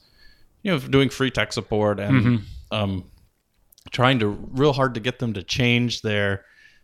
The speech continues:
Speaker 1: uh, recommendations or requirements for the depart-, at the department level.
Speaker 2: Mm-hmm.
Speaker 1: We almost got the College of Engineering, almost. And then, oh, sorry, not the College of Engineering. We never got close to them.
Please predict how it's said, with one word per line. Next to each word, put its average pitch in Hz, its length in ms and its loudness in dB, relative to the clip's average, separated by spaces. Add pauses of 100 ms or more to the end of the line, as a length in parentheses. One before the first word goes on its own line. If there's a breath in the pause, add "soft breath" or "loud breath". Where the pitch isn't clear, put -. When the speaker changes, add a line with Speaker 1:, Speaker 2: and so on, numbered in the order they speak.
(140)
Speaker 1:
uh, 95 280 -6
recommendations 117 880 0
or 101 80 -6
requirements 104 600 -2
for 110 140 -4
the 98 100 -4
depart-, 98 420 -2
at 101 120 -4
the 98 60 -4
department 104 500 -4
level. 120 420 -6
Speaker 2:
Mm-hmm. 104 320 -2
Speaker 1:
We 98 120 -8
almost 208 420 0
got 165 160 -10
the 160 80 -4
College 139 380 -2
of 120 100 -4
Engineering, 117 680 -4
almost. 131 1000 0 (640)
And 110 240 -2
then, 117 520 6 (1500 loud breath)
oh, 131 100 6
sorry, 101 300 4 (280 loud breath)
not 135 280 2
the 127 60 -2
College 104 260 4
of 98 80 -4
Engineering. 90 420 -6
We 104 100 -2
never 110 240 4
got 90 200 -6
close 90 220 -8
to 92 100 -12
them. 87 160 -10